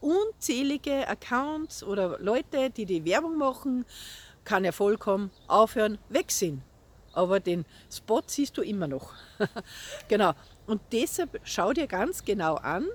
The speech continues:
Tipp Nummer eins: derjenige, der den Tipp gibt, wie man im Internet Geld verdient, ist er schon so erfolgreich, dass der das verdient? Kann der, der das beweisen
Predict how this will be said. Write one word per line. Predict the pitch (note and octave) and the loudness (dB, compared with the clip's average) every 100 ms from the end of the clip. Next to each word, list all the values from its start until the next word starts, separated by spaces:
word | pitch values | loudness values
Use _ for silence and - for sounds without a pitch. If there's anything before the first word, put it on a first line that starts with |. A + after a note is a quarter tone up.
| - - - | -10 -20 -4
Tipp | C#4+ - A3+ | -2 0 -2
Nummer | F#3 D3+ - | -2 -2 -2
eins: | D#3+ F3 C#4 B4+ - - - - - - - | -2 -2 -2 -6 -12 -16 -20 -20 -20 -4 4
derjenige, | G3+ A#3 B3+ B3 D#4 D#4 D4 | 6 6 4 0 0 0 -2
der | G3 E3+ | 2 2
den | E3 D#3 | 2 -4
Tipp | - G3+ - - | -4 -6 -6 -2
gibt, | C#4+ - - | 0 0 -2
wie | F#3 | -2
man | F#3 | -2
im | E3 | -4
Internet | F#3 F#3+ - D3+ - | -6 -4 -4 -4 -4
Geld | F3 A#3 - | -2 -2 -2
verdient, | A#3+ - B3 B3+ - - - - - | -6 -2 -2 -4 -10 -20 -20 -12 2
ist | B3 D#4+ - | 2 2 0
er | C#4+ | -2
schon | C#4 A#3 | -2 -4
so | - | -2
erfolgreich, | - D3 - F3+ A3+ C#4+ C4 G#3 A#3 - - | -2 -2 -2 2 2 0 0 0 0 -4 -2
dass | F3+ A3+ - - | 0 0 -4 -6
der | D#3+ E3+ F3+ | -2 0 0
das | E3+ D3 - | -4 -8 -8
verdient? | - D#3+ F3+ D#3+ - - - - - | -10 -4 -2 -2 -6 -14 -20 -20 -4
Kann | G#3 A3+ | 0 2
der, | B3+ | 2
der | F#3 F3 | 2 2
das | F#3 - | 0 -4
beweisen | E3 D3+ E3 B3 - A#3+ | -4 0 2 2 0 -2